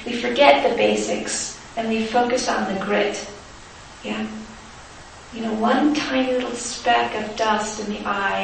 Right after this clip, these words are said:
and the whole vision is obscured. So we need to begin to open up our vision and begin to see the beauty that's present,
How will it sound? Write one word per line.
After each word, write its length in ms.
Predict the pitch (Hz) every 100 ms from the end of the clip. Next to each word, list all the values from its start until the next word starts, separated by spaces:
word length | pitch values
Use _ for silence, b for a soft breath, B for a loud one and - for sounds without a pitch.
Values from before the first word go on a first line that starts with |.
| 196
and 140 | 196 196
the 60 |
whole 260 | 190 220 220
vision 400 | 180 185 185 185 - -
is 180 | - -
obscured. 460 | - - - - - - - - - - - - - - - - - B B B B B
So 220 | 262 247
we 140 | 262
need 220 | 262 269 262
to 120 | -
begin 340 | 226 233 233
to 200 | 226 214
open 340 | - 349 349 262
up 180 | 233 226
our 180 | 208 202
vision 360 | 208 214 202
and 100 | 190
begin 280 | 190 - 202
to 100 | -
see 180 | - 208
the 160 | 196 -
beauty 400 | 190 208 220 214
that's 260 | 185 -
present, 520 | - 113 110 - -